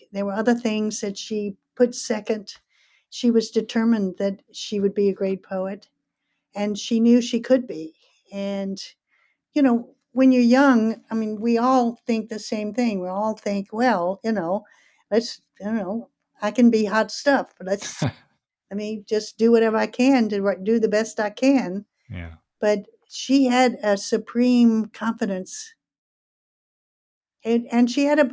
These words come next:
Speaker 1: a, she had a kind of faith. She had a belief in, I guess, destiny. That's very Greek. I mean, you know, that's another
Speaker 2: Yeah.
Speaker 1: reason why, you know, the poems out of this book seem to me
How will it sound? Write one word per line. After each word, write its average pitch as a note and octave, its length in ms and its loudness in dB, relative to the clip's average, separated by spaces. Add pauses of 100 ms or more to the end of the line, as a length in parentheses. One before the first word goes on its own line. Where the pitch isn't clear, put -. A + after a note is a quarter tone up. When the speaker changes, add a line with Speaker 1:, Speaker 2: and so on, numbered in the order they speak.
(100)
Speaker 1:
a, A#3+ 60 -2
she C#4+ 180 -4
had D4 160 2
a C#4 40 0
kind C4+ 280 0
of B3+ 80 -8
faith. B3 380 0
She A#3+ 120 -2
had A3+ 100 0
a G#3+ 40 -6
belief A#3+ 440 0
in, G#3+ 560 -4
I G3+ 120 -8
guess, G#3+ 260 -6
destiny. F3+ 720 -6 (760)
That's A3+ 180 -4
very A#3+ 280 6
Greek. A3+ 520 4
I G3 60 -6
mean, F#3+ 180 -2
you G3+ 60 -2
know, G#3+ 60 -4
that's A3 180 -4
another G#3+ 260 0
Speaker 2:
Yeah. G3+ 40 0
Speaker 1:
reason G3+ 320 -2
why, G3 400 -2
you G3 180 -4
know, F#3+ 140 -2
the F#3 120 -6
poems G3+ 340 -6
out F#3+ 100 -2
of F3+ 100 -8
this G#3+ 220 -4
book F3+ 300 -8 (720)
seem G3+ 300 -6
to G#3 80 -8
me F#3 260 -6